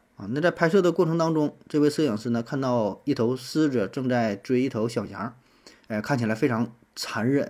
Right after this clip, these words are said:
啊，就马上就要把这个羊就追上了，就，就要咬它，就要给吃掉了啊。摄影师说呀：“哎，咱要不要救这只小羊啊？你看这个小羊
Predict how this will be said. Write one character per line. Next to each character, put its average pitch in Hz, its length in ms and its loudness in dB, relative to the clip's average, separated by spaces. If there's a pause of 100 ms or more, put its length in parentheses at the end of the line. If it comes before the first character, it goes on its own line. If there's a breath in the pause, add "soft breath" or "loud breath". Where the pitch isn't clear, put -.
(120)
啊， - 200 -18 (420 soft breath)
就 120 80 -4
马 110 160 0
上 131 180 2
就 120 60 4
要 123 60 2
把 120 120 -2
这 113 80 0
个 113 60 2
羊 104 180 -2
就 113 80 -2
追 131 220 4
上 123 140 0
了， 95 100 -2
就， 113 100 -4
就 110 140 -4
要 110 80 0
咬 107 240 -2
它， 104 100 -6
就 117 80 -2
要 113 80 0
给 101 80 -6
吃 - 200 -10
掉 123 180 0
了 90 140 -10 (380 loud breath)
啊。 117 100 -4
摄 175 100 2
影 131 140 6
师 135 160 2
说 135 120 2
呀 107 220 0
：“哎， 110 140 -6
咱 110 180 -2
要 139 140 4
不 123 60 2
要 123 100 4
救 147 240 2
这 127 100 2
只 110 160 -2
小 95 180 -2
羊 - 120 -8
啊？ 107 140 -4
你 104 60 -4
看 120 120 -2
这 135 40 -2
个 127 80 0
小 107 180 -4
羊 113 280 -4